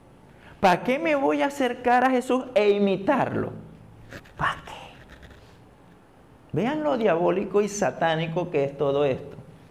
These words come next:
Sencillamente porque no es bíblico. Dios y sus atributos no pueden ser fragmentados. Digamos que Dios, y perdónenme el término, pero lo voy a usar para que se pueda entender. Dios es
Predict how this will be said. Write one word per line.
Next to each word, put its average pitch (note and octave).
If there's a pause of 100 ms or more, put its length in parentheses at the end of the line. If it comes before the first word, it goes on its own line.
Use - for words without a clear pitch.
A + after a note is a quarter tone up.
Sencillamente G3
porque G#3+
no C4
es C#4+
bíblico. D#4+ (440)
Dios C#4 (320)
y F3+
sus C#4
atributos F#3+
no G3
pueden G#3
ser F#3+
fragmentados. C3+ (920)
Digamos E3+
que E3
Dios, F3
y C3+
perdónenme D3+
el D#3+
término, D#3+
pero C3
lo C3
voy C3
a D3
usar D#3+
para C#3+
que B2+
se -
pueda C3+
entender. B2+
Dios E3+
es F3